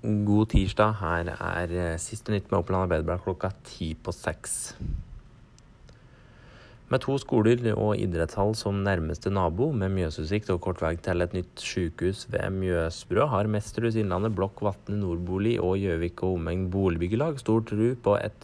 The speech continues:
nytt boligfelt på mellom nitti og hundre og seksti mål. «Vi fant ut at dette er så stort og bredt at vi vil samarbeide om det», sier administrerende dir-, direktør Tom Søgaard i Gjøvik og Omegn Boligbyggelag til Oppland Arbeiderblad. «Dette, dette ble lansert i går.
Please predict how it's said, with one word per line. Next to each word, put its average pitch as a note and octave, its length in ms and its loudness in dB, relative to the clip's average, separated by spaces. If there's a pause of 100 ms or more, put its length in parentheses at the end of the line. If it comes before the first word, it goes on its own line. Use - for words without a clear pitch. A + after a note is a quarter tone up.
nytt F#2 460 -4
boligfelt F#2 1120 0 (100)
på A2+ 140 0
mellom G#2+ 400 2
nitti G2+ 400 -4
og A2+ 80 0
hundre G#2 160 0
og - 80 -6
seksti - 320 -2
mål. B2+ 240 2 (680)
«Vi G#2 160 2
fant A2+ 160 2
ut G2 140 2
at - 80 4
dette F#2+ 100 0
er G2 140 0
så G2+ 100 0
stort F#2 320 -2
og G2 80 0
bredt G2+ 240 2
at F#2+ 160 0
vi F#2+ 160 0
vil F#2 160 0
samarbeide F2 560 0
om G#2+ 160 2
det», D3 160 2
sier B2+ 320 0 (160)
administrerende G2+ 640 0
dir-, G2 560 -2
direktør F#2+ 720 4
Tom G#2 320 0
Søgaard G2+ 560 2
i G2+ 60 2
Gjøvik F2+ 320 0
og F#2+ 80 2
Omegn F2 260 -2
Boligbyggelag E2+ 720 0
til E2 240 0
Oppland D#2+ 380 -2
Arbeiderblad. D#2+ 420 -2
«Dette, E2 300 -2
dette D#2 180 -10
ble E2 240 -8
lansert E2 480 -8
i - 160 -6
går. - 320 -6